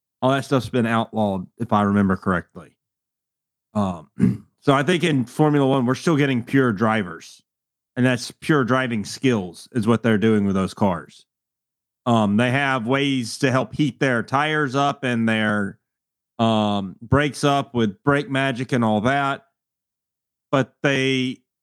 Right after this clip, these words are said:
it's not, those cars are so fine-tuned, they have to be at those operating temperatures to be at peak performance. If they didn't do that, they would lose the race.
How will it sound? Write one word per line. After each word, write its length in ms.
it's 260
not, 460
those 240
cars 240
are 80
so 480
fine-tuned, 840
they 180
have 280
to 80
be 140
at 100
those 240
operating 480
temperatures 560
to 100
be 180
at 120
peak 220
performance. 520
If 60
they 120
didn't 280
do 180
that, 400
they 360
would 220
lose 240
the 100
race. 480